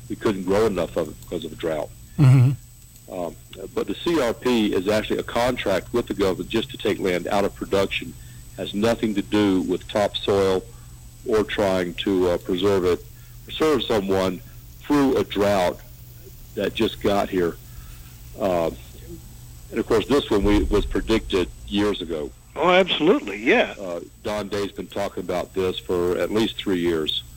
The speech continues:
Speaker 3: Sure.
Speaker 1: Um, and, and I've been discussing it in the newspaper articles I write. In fact,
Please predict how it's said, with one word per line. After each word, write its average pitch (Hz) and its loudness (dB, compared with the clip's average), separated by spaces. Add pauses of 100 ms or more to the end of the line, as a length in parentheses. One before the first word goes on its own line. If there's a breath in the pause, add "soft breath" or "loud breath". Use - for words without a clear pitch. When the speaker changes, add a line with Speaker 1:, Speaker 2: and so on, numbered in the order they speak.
(180)
Speaker 3:
Sure. 202 4 (240)
Speaker 1:
Um, 82 -6 (480)
and, 101 -2
and 101 0
I've 98 2
been 101 2
discussing 92 -2
it 85 -2
in 87 -2
the 85 -4
newspaper 95 0
articles 85 0
I 85 2
write. 82 2
In - -16
fact, 87 -2